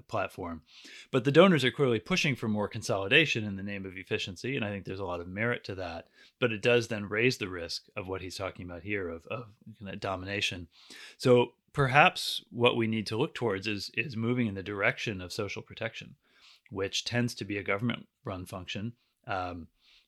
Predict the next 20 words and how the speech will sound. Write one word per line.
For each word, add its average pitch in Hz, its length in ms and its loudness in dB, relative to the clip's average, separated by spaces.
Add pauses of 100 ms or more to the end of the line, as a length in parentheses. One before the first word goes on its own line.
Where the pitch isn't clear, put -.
and 104 280 -2
looking 117 360 0
at 98 100 -4
how 101 300 2
humanitarian 101 580 -2
cash 95 380 -2
ultimately 98 480 -4
feeds 98 320 -6
into 95 260 -8
building 95 340 -4
the 92 60 -12
platform 92 640 -6 (300)
for 101 160 -6
that 98 200 0
kind 92 300 -6
of 87 160 -8
government 92 320 -6
social 107 260 -6
protection - 460 -10
network. - 380 -16